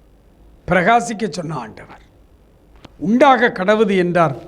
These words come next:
உண்டாயிற்று. எல்லாம் இருட்டு,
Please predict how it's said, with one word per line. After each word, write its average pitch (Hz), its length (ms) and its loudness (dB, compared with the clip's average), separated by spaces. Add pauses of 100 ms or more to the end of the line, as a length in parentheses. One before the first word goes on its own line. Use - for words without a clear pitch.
(120)
உண்டாயிற்று. 170 680 -6 (2500)
எல்லாம் 302 720 6
இருட்டு, 220 420 0